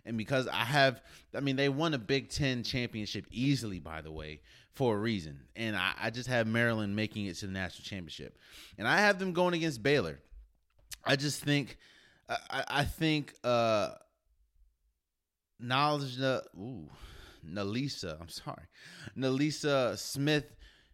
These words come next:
will carry, will carry them past Texas A and M. Uh, and I'm not saying carry 'cause they suck or something. I just, you know, I just have, I have Baylor beating Texas A and M. And first time in a minute,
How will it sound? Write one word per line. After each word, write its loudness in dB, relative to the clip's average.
will 2
carry, 2
will -6
carry 0
them -2
past -2
Texas -2
A -2
and -4
M. -8
Uh, -2
and -8
I'm -6
not -6
saying -6
carry -2
'cause -14
they -12
suck -8
or -18
something. -20
I -14
just, -18
you -10
know, -8
I -10
just -10
have, -2
I -12
have -6
Baylor -6
beating -10
Texas -10
A -10
and -8
M. -8
And -2
first 2
time 6
in 2
a 2
minute, 6